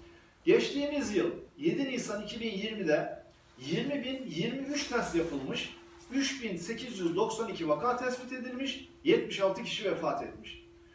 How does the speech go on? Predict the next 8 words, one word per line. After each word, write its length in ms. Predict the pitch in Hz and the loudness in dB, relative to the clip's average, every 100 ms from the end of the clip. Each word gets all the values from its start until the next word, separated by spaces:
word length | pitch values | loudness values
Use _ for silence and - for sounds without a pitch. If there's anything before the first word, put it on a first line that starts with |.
| - _ - - | -20 _ -14 0
Bu 100 | 294 | 2
yıl 200 | 285 302 - - | 4 2 0 2
yedi 260 | 190 285 | 2 4
Nisan 320 | 269 220 202 196 | 2 2 0 0
iki 200 | 196 185 | 0 0
bin 100 | 175 | 4
yirmi 360 | 180 180 170 | 4 6 4
birde 540 | 143 135 - - - | 4 2 2 2 -2